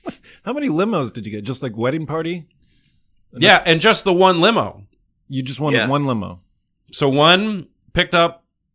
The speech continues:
Speaker 2: the bridal party.
Speaker 1: Yeah.
Speaker 2: And took them, 'cause they, they, they were at the, the honeymoon suite.
Speaker 1: Uh-huh.
Speaker 2: We, we, I forget what the hotel was downtown that we,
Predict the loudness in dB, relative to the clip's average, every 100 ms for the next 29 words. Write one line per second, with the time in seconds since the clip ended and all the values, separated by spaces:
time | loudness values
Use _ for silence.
0 | _ _ _ -10 2 6 8 6 4 2
1 | 2 -4 -8 _ -6 -4 -4 -8 _ _
2 | _ _ _ -8 -2 -4 2 4 4 2
3 | -6 -14 _ _ _ -6 0 4 4 4
4 | 2 2 0 2 4 2 2 -4 -2 -2
5 | 0 -2 -2 -4 -6 -12 -20 -16 -8 -4
6 | -4 -6 _ -10 -6 -4 -4 -4 -8 -10
7 | -8 -10 -6 -6 -6 -6 -6 -4 -4 -4
8 | -2 -6 -6 -8 -8 -10 -10 -12 -14 -16
9 | -18